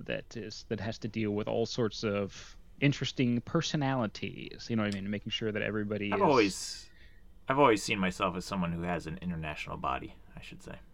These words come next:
Speaker 1: <laughs> That's right. I've known that about you. Yeah, yeah. You've got, um,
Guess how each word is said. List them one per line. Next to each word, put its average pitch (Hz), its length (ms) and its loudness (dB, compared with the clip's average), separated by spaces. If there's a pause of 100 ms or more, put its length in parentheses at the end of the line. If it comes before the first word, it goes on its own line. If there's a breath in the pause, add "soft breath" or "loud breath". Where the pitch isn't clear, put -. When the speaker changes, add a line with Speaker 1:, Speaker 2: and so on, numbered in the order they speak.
Speaker 1:
<laughs> - 360 6
That's 277 220 10
right. 208 440 12
I've 147 220 10
known 165 200 6
that 139 180 12
about 120 420 8
you. 110 240 6
Yeah, 131 320 8
yeah. 123 340 10 (560 loud breath)
You've 156 300 10
got, 127 480 12
um, 113 680 10